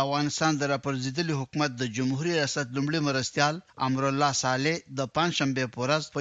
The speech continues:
یوه بیانیه کې چې د ټویټر په پاڼه خپره کړې، ادعا کړې وه چې په لسګونو پاکستاني عسکر، پوځي مشاورین او رینجرز د پنجشیر په ولایت کې د طالبانو له وسلوالو ځواکونو سره یو ځای شوي دي. قومي مستقلې سرچینې د امرالله صالح دغه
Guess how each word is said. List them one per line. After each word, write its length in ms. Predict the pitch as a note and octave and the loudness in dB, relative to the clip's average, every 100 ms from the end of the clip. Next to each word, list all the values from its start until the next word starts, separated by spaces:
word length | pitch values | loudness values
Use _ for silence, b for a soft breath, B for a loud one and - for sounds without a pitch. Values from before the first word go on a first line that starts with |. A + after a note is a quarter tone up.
| C#3+ | 0
یوه 160 | D3 C3 | 0 2
بیانیه 320 | C3+ B2+ D3+ D#3+ | 0 2 0 0
کې 100 | E3+ | -4
چې 80 | D#3 D3 | -4 -4
د 20 | C3+ | -2
ټویټر 260 | F#3+ E3 C#3+ | -2 -4 -4
په 40 | C3+ C#3 | -4 0
پاڼه 200 | C#3 B2 | 0 0
خپره 220 | - B2+ B2 | -4 -4 -2
کړې، 180 | D#3+ E3 F3+ B - C#3 | 0 -2 -4 B -4 0
ادعا 220 | C3 F#3+ F3 | 4 4 2
کړې 180 | C3 B2+ | 0 2
وه 100 | C3 - | 0 -2
چې 100 | - C#3+ C#3 | -2 -2 0
په 80 | A2+ - B2 | -2 -2 -4
لسګونو 440 | A#2+ A#2 E3+ F#3 E3+ - | -4 -2 0 2 0 -2
پاکستاني 560 | C3+ A#2+ B2+ D3 C#3+ C#3 B2 | -4 -4 -2 0 2 2 0
عسکر، 360 | - - D#3+ E3 - | -2 0 0 0 -2
پوځي 280 | C#3+ C#3 C#3 C#3 | -2 0 0 0
مشاورین 500 | B2+ B2+ B2+ D#3+ F3+ - | 0 0 0 0 0 0
او 60 | C#3+ C3+ | 0 2
رینجرز 400 | D#3 C#3 A#2+ G2 - - | 2 2 0 -4 -12 -8
د 120 | C3+ C3 | -6 0
پنجشیر 300 | C#3+ - F#3+ - | 0 0 -2 -2
په 60 | D#3+ | -2
ولایت 240 | C#3+ D3 - | 0 0 -2
کې 80 | D#3 | -4
د 120 | C#3 - | -2 -2
طالبانو 520 | C3 B2 C#3 C#3+ C#3 | -2 0 2 2 0
له 60 | C3+ B2+ | -2 -2
وسلوالو 460 | - B2+ C#3 B2+ | -2 -2 0 0
ځواکونو 360 | B2 A#2 C3 A#2+ | -4 -4 -4 -2
سره 140 | C3 B2+ - - C#3+ | 0 -2 -4 -6 -4
یو 80 | B2+ | 0
ځای 100 | C3 - | 0 0
شوي 180 | C3+ G#2 | 0 -4
دي. 80 | F2+ - B B B | -10 -14 B B B
قومي 200 | C3+ C3 B2+ | -4 0 0
مستقلې 480 | B2 C3 D3+ C3+ - | 0 -2 0 -2 -2
سرچینې 440 | B2 F#2+ A2+ C#3 D#3+ - | -2 -2 -2 0 -2 -2
د 40 | B2+ | -2
امرالله 360 | C3 C3 C#3 C3 - | 0 0 0 0 0
صالح 220 | B2+ C3+ B2 | 0 0 -2
دغه 140 | B2+ | -2